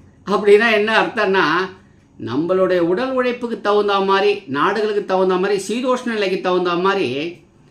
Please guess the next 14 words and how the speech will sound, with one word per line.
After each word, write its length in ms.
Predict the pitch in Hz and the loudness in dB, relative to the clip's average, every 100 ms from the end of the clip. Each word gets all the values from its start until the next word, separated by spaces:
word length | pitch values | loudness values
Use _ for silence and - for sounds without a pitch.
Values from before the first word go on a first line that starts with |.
| _ - | _ -4
திருக்குறள்ல 580 | 302 269 269 262 254 | -4 -2 0 0 2
இருக்கிற, 760 | 240 214 208 214 196 151 175 185 | 2 2 0 -2 -2 0 -2 -4
இந்த 260 | 147 175 160 | -4 -2 0
மருந்து 420 | 160 - 247 254 | 2 2 0 -2
என்ற 360 | 240 226 208 170 | -4 -2 0 0
அதிகாரத்துல 540 | 214 220 214 202 202 | 0 0 -2 -2 -2
இருக்கிற 360 | 185 185 185 208 | -2 -2 -4 -4
பத்து 440 | - 185 - 208 | -2 -4 -2 -2
திருக்குறளை 580 | 180 214 220 214 190 175 | 2 0 0 -2 -2 -2
படித்து, 800 | - 165 190 190 147 139 190 208 - - _ _ | -2 0 0 0 0 0 -2 -6 -18 -20 _ _
அதை 300 | 127 165 226 220 180 - - | -4 -2 0 0 0 -4 -2
புரிந்து 460 | 185 269 285 294 | 0 2 2 2
கொண்டு 300 | - 269 254 | 2 0 2
வாழ்ந்தாலே 960 | 233 214 226 220 196 170 208 254 - | 2 2 0 2 2 2 0 -2 -8